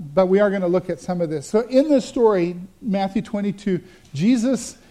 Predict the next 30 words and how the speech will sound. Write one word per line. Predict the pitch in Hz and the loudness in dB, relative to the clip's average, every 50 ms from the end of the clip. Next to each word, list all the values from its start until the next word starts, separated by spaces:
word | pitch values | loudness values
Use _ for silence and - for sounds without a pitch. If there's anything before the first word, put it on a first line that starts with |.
| _ _ | _ _
has | - 202 196 180 147 | 4 4 6 4 2
been | 147 202 202 185 | 0 2 2 2
talking | - - 196 190 190 185 - 208 175 | 0 -2 -2 -2 -2 0 0 -4 -2
to | - 190 170 | 0 -2 -4
them. | 156 151 | -2 -2
He's | 156 190 196 151 | -4 -4 -4 -4
been | 160 170 190 190 185 160 | -4 -4 -4 -4 -4 -6
spending | - - - - 208 208 214 202 | -8 -10 -6 -4 -4 -2 -2 -4
some | 156 - 208 185 | -6 -8 -10 -6
time | - 185 185 185 180 | -4 -4 -4 -2 -4
with | 180 160 | -2 -2
them, | 175 175 | -4 -4
and | 175 170 | -2 -6
it | 170 165 - - | -6 -6 -6 -2
tells | - 208 220 226 185 | -2 0 0 0 0
us | 190 190 175 - - - - _ - | -2 -2 -2 -4 -14 -20 -20 _ -4
Jesus | 147 196 233 269 220 208 277 220 - | 0 2 4 4 4 2 0 0 -2
also | - - 190 202 208 196 - 226 208 | -4 -2 0 0 0 0 2 0 0
told | - - - 196 190 180 165 | 0 2 2 2 2 2 2
them | 202 202 - - - | -2 -2 -2 -2 -2
other | 208 214 208 214 196 | 0 4 4 2 2
parables. | 196 - - 190 175 175 165 147 147 135 120 - | 2 -2 -2 0 0 0 0 0 -4 -6 -4 -4
There | 175 170 | -2 -2
were | 175 165 | 0 0
lots | 165 175 202 220 233 233 240 240 240 - - | -2 -2 -2 -4 -4 -2 -4 -4 -6 -6 -8
of | 202 156 | -8 -10
stories | - - 190 185 185 180 165 151 | -6 -4 -2 -2 0 -2 -2 -4
he | 160 | -6
was | 151 139 - | -10 -10 -12
telling. | - 156 123 - - | -14 -14 -14 -14 -18